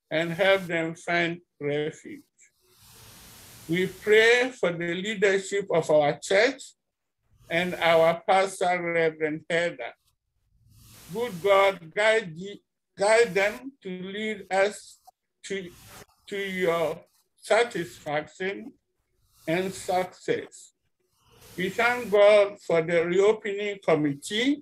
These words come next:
of Westminster Presbyterian Church, that the invention of the vaccines has facilitated our hybrid worship and hope for return to normalcy.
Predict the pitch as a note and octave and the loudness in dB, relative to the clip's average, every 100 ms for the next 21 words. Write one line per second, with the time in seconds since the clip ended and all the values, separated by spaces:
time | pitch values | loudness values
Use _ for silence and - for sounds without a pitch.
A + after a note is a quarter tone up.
0 | - D3+ D#3 F3 F3 F3 - F#3 F#3+ F3+ | -2 0 0 0 -2 -2 -4 -10 -10 -6
1 | F#3 F3 F3 _ _ _ D#3+ D#3+ D#3 F3+ | 0 0 -2 _ _ _ -2 -2 -2 -2
2 | E3 D3 C#3+ E3+ F3+ C#4+ - _ _ _ | 0 -2 -4 0 0 0 -6 _ _ _
3 | _ _ _ _ _ - F3 F#3+ F3 F3+ | _ _ _ _ _ -2 2 4 2 -4
4 | F3 F3 F3+ A3 A#3 A#3 - A3 G#3+ F3+ | -6 -8 -4 -2 -2 -6 -8 -6 -4 -2
5 | F3+ E3+ F3 E3+ E3 E3 - - A#3 F#3+ | -2 -2 -4 0 0 0 -4 -8 -6 -4
6 | D3+ F#3+ - _ _ _ _ _ E3 E3+ | -6 -6 -14 _ _ _ _ _ -2 -2
7 | F3 - G#3+ A#3 - G3+ F#3 F3+ F3 D#3 | -4 0 0 0 -4 -14 -10 -10 -4 -4
8 | D3+ C#3+ D3+ D#3 D#3 - _ _ _ - | -4 -4 -4 -4 -6 -16 _ _ _ -2
9 | D3+ D#3 D#3 E3+ G3 G#3 G3+ F#3+ G3 E3+ | 2 4 2 2 2 2 2 2 2 2
10 | E3+ F#3+ G#3+ - A#3+ C4+ _ _ _ _ | 0 0 0 -8 -10 -10 _ _ _ _
11 | _ _ _ - - E3 F3 F3 G#3 A#3 | _ _ _ -12 -4 -2 -2 0 4 4
12 | A#3 - _ _ _ _ _ - F#3 E3+ | 2 -4 _ _ _ _ _ -6 0 2
13 | E3+ E3+ - G3 F#3+ F#3+ G3 - _ - | 2 -4 -4 -2 0 -2 -8 -16 _ -8
14 | E3 E3 E3+ F3 F3+ F3+ D#3+ B2+ A#2+ - | -6 -6 -4 0 0 0 0 -2 -2 -8
15 | - | -20